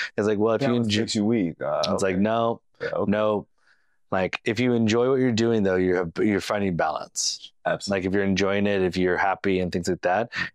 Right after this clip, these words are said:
Speaker 1: eh, you don't have balance if you, if you don't.
Speaker 2: Mm.
Speaker 1: Granted, you might be sacrificing other things, which is fine.
Speaker 2: It's gonna
Speaker 1: Like,
Speaker 2: happen.
Speaker 1: but, I mean, that's part of balance.
Speaker 2: Sacrifice is
Speaker 1: Sacrifice
Speaker 2: needed.
Speaker 1: is part of
Speaker 2: Yeah.
Speaker 1: balance.
Speaker 2: Absolutely.
Speaker 1: Like, we can't,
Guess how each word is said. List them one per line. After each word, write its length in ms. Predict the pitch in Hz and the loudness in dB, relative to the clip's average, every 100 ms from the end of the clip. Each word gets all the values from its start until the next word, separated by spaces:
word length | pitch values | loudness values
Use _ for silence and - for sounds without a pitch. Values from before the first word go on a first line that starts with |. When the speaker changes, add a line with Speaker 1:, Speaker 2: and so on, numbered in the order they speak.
| 104 | -2
Speaker 1:
eh, 40 | |
you 200 | 98 95 | 0 0
don't 260 | 92 104 101 | 2 0 0
have 240 | 107 92 | -2 -2
balance 420 | 90 92 87 85 | 0 0 -2 -2
if 120 | 87 80 | -4 -2
you, 180 | 85 80 | -2 -2
if 120 | 82 | -4
you 80 | 82 | -2
don't. 280 | 78 73 - _ - | -2 -2 -4 _ -8
Speaker 2:
Mm. 220 | 92 80 | -6 -4
Speaker 1:
Granted, 400 | - 101 90 78 | -2 0 -2 -2
you 100 | 87 | 0
might 160 | 92 90 | 0 0
be 80 | 90 | 0
sacrificing 680 | - 95 - 101 92 87 87 | 0 0 -2 -2 -2 0 0
other 200 | 85 92 | 0 0
things, 680 | - 185 185 147 143 - - _ _ _ _ - | 0 0 2 0 0 -4 -6 _ _ _ _ -4
which 160 | 110 | -2
is 100 | 110 | 0
fine. 440 | - 156 139 165 180 _ - | 0 0 0 0 -2 _ -14
Speaker 2:
It's 80 | |
gonna 160 | - 95 | -6 -2
Speaker 1:
Like, 160 | 110 - | -2 -4
Speaker 2:
happen. 320 | 113 - 123 _ _ _ _ _ | -10 -8 -8 _ _ _ _ _
Speaker 1:
but, 260 | 143 127 110 | 0 0 2
I 40 | |
mean, 120 | 117 | 2
that's 160 | 113 104 | 0 -2
part 220 | - 104 | -4 -4
of 60 | 98 | -2
balance. 340 | 143 135 90 | -2 -2 -2
Speaker 2:
Sacrifice 240 | 104 143 - | -2 -2 -2
is 0 | |
Speaker 1:
Sacrifice 300 | 120 110 107 104 | -2 0 0 0
Speaker 2:
needed. 20 | |
Speaker 1:
is 80 | 92 | -2
part 180 | 104 98 | -2 0
of 40 | |
Speaker 2:
Yeah. 20 | |
Speaker 1:
balance. 500 | 98 127 - - - | 0 -2 -4 -12 -4
Speaker 2:
Absolutely. 260 | - 87 110 | -2 0 0
Speaker 1:
Like, 60 | 110 | -2
we 80 | |
can't, 540 | 104 131 117 110 - | -2 -2 -2 -2 -4